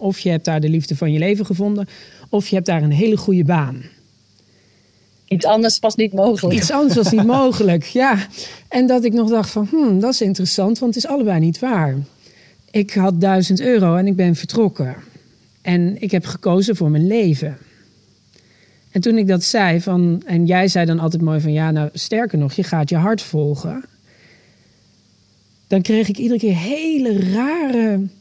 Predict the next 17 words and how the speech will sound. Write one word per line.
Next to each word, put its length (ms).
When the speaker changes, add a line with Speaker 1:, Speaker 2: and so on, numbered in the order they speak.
Speaker 1:
blikken. 500
Van, 200
"Ja, 280
maar 160
wat 180
ga 240
je 180
daar 280
dan 260
doen?" 420
Ja, 320
geen 460
idee. 600
Het 280
ontvouwt 500
zich 200
wel. 440